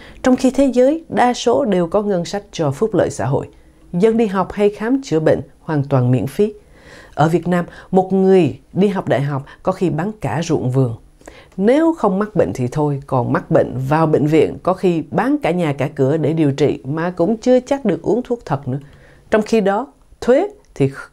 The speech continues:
không thu thiếu một đồng nào của dân cả. Thậm chí là đẻ ra cả biết bao nhiêu loại thuế phí để mà moi móc, để mà vặt lông vịt. Nghịch lý tới cười ra nước mắt là quan chức chưa có bằng cấp ba mà đã có bằng đại học.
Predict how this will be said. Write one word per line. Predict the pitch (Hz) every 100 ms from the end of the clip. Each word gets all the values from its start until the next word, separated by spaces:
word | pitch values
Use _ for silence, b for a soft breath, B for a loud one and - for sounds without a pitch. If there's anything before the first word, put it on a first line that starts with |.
| _ _
không | _ - 175 175
thu | 180 165
thiếu | - 302 359
một | 214 139
đồng | 160 156 139
nào | 143 135
của | 127
dân | 156 160 139
cả. | 131 120 b b b b b b b b b
Thậm | - 139
chí | 135 208
là | 175
đẻ | - 131 143 180
ra | 175 160 151 151
cả | 120 120 131 160 185 -
biết | - 240
bao | - 175
nhiêu | 156 143
loại | 139 90 -
thuế | 165 196
phí | 202 196 233
để | 202 127 127
mà | 147
moi | 117 127 165 151
móc, | 151 202 - b _
để | 127
mà | 147
vặt | 117 139 -
lông | 143 139
vịt. | 135 - _ _ B B B B B B B -
Nghịch | 180 185
lý | 180 226
tới | 254 240 254 247
cười | 156 147
ra | 147
nước | 156 180
mắt | 196 202
là | 147 127 120 -
quan | 151 143
chức | 151 226 -
chưa | - 190
có | 185
bằng | 175 135
cấp | 160 -
ba | 170 160 - -
mà | 165
đã | 139 92
có | 175 220
bằng | 190 135
đại | -
học. | 117 123